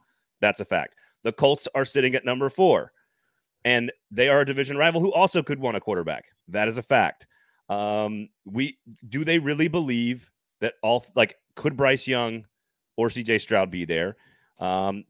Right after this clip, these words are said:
and trading down, of course, is a value. There's just value in the situation right now. So I wanna know from,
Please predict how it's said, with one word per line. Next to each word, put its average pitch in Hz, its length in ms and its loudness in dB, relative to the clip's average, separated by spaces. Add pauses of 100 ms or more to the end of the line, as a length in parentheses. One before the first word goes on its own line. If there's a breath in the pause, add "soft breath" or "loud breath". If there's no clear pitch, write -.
(100)
and 127 200 0
trading 135 280 -2
down, 131 180 2
of 110 80 -4
course, 107 240 -2
is 92 80 -10
a 92 60 -4
value. 80 280 -2
There's 113 200 -4
just 160 220 -6
value 135 600 0
in 107 440 -10 (120)
the 104 80 -8
situation 101 640 -2
right 73 160 -12
now. 65 320 -14
So - 180 -2
I 135 80 4
wanna 175 220 0
know 104 320 0
from, 98 240 -8